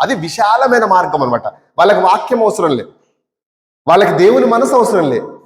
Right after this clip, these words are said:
దేవుని ఉద్దేశాలు వాళ్ళకి అవసరం లే. ఇష్టారాజ్యంగా బ్రతకాలి, వాళ్ళకి ఇష్టమైన బోధ చేయాలి, వాళ్ళకి ఇష్టమైనట్టు ఇక్కడ సేవకుడు మాట్లాడుతుంటే వాళ్ళకి మెత్తగా హాయిగా ఉంటుందన్నమాట ఆ బోధ విన్నప్పుడు.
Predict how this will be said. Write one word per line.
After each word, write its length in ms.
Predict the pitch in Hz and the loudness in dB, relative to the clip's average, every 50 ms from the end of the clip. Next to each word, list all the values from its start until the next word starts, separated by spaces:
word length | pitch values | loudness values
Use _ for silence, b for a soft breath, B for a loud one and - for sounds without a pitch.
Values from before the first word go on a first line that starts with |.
| _ _ - | _ _ -6
దేవుని 320 | 113 165 190 226 262 262 262 | 0 2 2 4 4 2 0
ఉద్దేశాలు 580 | 233 240 214 202 247 294 277 - 294 277 262 | 0 -2 -2 -2 -2 -2 0 0 0 2 2
వాళ్ళకి 200 | 254 233 247 254 | 2 2 2 0
అవసరం 300 | 180 160 - - 147 127 | 0 -2 -2 -4 -6 -6
లే. 100 | 110 107 - - - _ - | -6 -10 -12 -16 -20 _ -18
ఇష్టారాజ్యంగా 720 | 127 - - - 196 196 180 185 185 - 156 185 175 185 | -18 -16 -6 -2 0 0 2 0 -2 -2 -4 -4 -4 -2
బ్రతకాలి, 480 | 165 170 170 165 - - 165 147 120 104 - - - - - - _ - | -2 -2 -2 -2 -2 0 0 0 0 -2 -6 -12 -18 -20 -20 -20 _ -2
వాళ్ళకి 220 | 139 151 170 - - | 0 0 0 0 -2
ఇష్టమైన 420 | 156 - - 254 240 233 240 233 | -6 -4 -2 0 2 2 2 2
బోధ 380 | 226 180 190 208 208 214 202 190 | 2 2 2 2 2 0 0 2
చేయాలి, 320 | 196 190 170 147 135 117 B B B B B - | 2 2 2 2 0 -4 B B B B B 0
వాళ్ళకి 220 | 156 175 190 - 190 | 0 2 2 0 -2
ఇష్టమైనట్టు 540 | 190 - - 262 247 254 254 254 254 254 | -4 0 0 0 0 2 0 0 -2 -2
ఇక్కడ 160 | 254 - 233 202 | -2 -4 -4 -4
సేవకుడు 480 | - 202 196 214 214 220 214 214 190 | -2 0 0 2 2 0 0 0 -2
మాట్లాడుతుంటే 920 | 165 151 160 165 160 180 170 160 160 165 151 143 - 131 117 123 147 185 B B B B - | 0 -2 -2 -2 -2 -2 -2 -2 -2 -4 -6 -6 -4 -4 -2 -2 -2 -4 B B B B -2
వాళ్ళకి 300 | 123 127 135 131 127 120 | 0 0 0 -2 -2 -2
మెత్తగా 840 | 120 120 127 123 - - - 165 151 139 143 151 175 - - - - - | -2 0 -2 -2 -4 -4 -4 -4 -2 0 0 0 -2 -4 -8 -10 -6 -4
హాయిగా 360 | 117 120 143 190 226 226 226 | 0 2 2 2 4 4 2
ఉంటుందన్నమాట 560 | 214 190 190 185 190 175 165 156 147 139 135 | 2 0 0 -2 -2 -4 -2 -2 -2 -2 -2
ఆ 40 | 131 | -2
బోధ 280 | 120 110 120 127 139 139 | -4 -2 -2 -2 -2 0
విన్నప్పుడు. 480 | 131 131 127 127 123 123 - 113 101 | -2 -2 -4 -4 -6 -6 -8 -14 -18